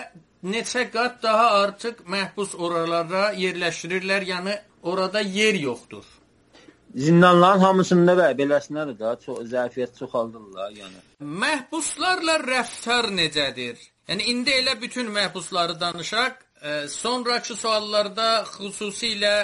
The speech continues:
Speaker 1: e, siyasi məhbusların vəziyyətini də danışarıq.
Speaker 2: Zindanlara gahdan ba-, Bazirə s-, Sazman Zindan, hay Qazi Nazir Zindan ya Dağıstan gəlir, baş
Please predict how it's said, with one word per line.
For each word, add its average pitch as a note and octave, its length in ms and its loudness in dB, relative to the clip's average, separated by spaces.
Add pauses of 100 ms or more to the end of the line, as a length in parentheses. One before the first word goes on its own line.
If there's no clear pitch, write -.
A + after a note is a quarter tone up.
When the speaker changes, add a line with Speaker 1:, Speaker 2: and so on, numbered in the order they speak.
(120)
Speaker 1:
e, E3+ 180 -8
siyasi G3 580 -2
məhbusların F#3 720 -4
vəziyyətini E3 560 -2
də C3 160 -8
danışarıq. A2+ 520 -14 (360)
Speaker 2:
Zindanlara G#3 680 8
gahdan G3 500 0 (100)
ba-, - 120 -12 (260)
Bazirə E3 580 -2
s-, D#3+ 260 -18
Sazman D3 640 -2
Zindan, C3+ 340 -2
hay C#3 320 0
Qazi C#3 460 2
Nazir C#3 340 0
Zindan C3+ 280 2
ya C3 180 0
Dağıstan C3 480 2
gəlir, C3 380 2
baş C3 220 0